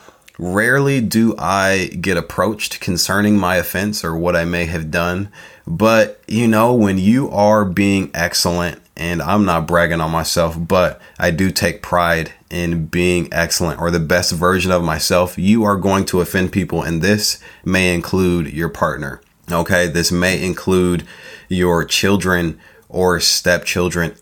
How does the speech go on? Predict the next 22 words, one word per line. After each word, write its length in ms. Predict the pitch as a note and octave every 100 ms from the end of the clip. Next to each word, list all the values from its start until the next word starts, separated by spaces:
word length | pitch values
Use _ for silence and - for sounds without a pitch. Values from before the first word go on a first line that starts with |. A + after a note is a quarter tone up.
| -
It 200 | G#2+ G#2
happens, 840 | - G#2+ G2+ F#2+ D#2 D2+ - - - - -
but 220 | D#2+ F#2
being 300 | E2+ G2+ G2+
able 220 | F#2 F2 E2+
to 60 |
process 500 | - E2+ F2 - -
it 100 | F2
for 160 | - F2+
yourself 760 | E2+ - G#2 F#2 E2+ - - _ _ _
and 400 | F#2 F2 F2 D#2+
remain 640 | E2+ E2+ F2+ G2 G2 F#2+ F2 -
consistent, 920 | G2+ E2+ - - A#2 - F2+ D2+ -
even 560 | E2+ G2+ G#2+ G#2 G2 F#2+ F2
if 220 | E2+ -
you 180 | F#2+ E2
are 260 | F2 F2
the 200 | E2+ D#2+
offender, 720 | C#2 - G2+ G#2 F2 D2 - - - - -
um, 480 | - D#2+ D#2 D2 - _ _ -
is 320 | - F#2+ G2 G#2
important. 640 | G2+ - G#2+ A2+ F2+ -